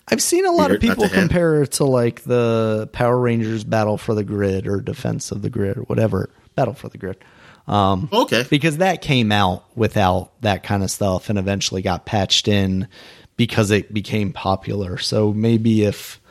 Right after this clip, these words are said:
Speaker 1: if, you know, this game catches on with people,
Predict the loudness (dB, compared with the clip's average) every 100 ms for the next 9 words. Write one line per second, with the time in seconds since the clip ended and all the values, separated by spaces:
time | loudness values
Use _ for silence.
0 | -20 -20 -20 -20 -20 -20 _ -2 -2 -2
1 | -6 _ 0 2 2 0 -2 0 2 2
2 | 0 0 0 -2 0 2 2 0 -2 -2
3 | -2 -2 -4